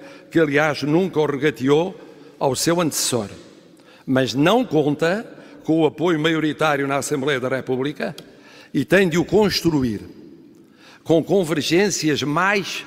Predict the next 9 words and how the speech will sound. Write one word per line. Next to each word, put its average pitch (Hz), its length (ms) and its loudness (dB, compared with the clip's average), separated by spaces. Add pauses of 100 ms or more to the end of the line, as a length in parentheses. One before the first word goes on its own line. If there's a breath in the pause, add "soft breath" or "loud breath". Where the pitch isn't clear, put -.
(140)
prováveis 147 760 0 (300 loud breath)
em 160 100 6
questões 180 360 2
de 165 80 -2
regime: 127 400 -4 (1000 loud breath)
política 135 540 -2
externa, 165 720 0 (680 loud breath)
de 127 140 -4
defesa, 151 840 2